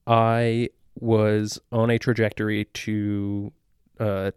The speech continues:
not hit the door to exit the building perfectly. And you were like, "Oh,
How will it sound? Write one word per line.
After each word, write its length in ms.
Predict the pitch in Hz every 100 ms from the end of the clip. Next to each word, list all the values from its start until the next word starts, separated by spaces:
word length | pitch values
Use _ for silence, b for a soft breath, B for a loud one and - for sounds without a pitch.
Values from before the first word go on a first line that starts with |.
| _
not 480 | 107 107 113 123 -
hit 300 | - 120 - _
the 300 | 123 104 101 - - 113
door 340 | 107 104 135
to 160 | 170 -
exit 260 | 104 - 110
the 80 |
building 320 | 101 107 131 147
perfectly. 480 | 165 - 202 226 _ - _ _ _ -
And 100 | 117
you 60 | 117
were 60 |
like, 120 | 117
"Oh, 120 | -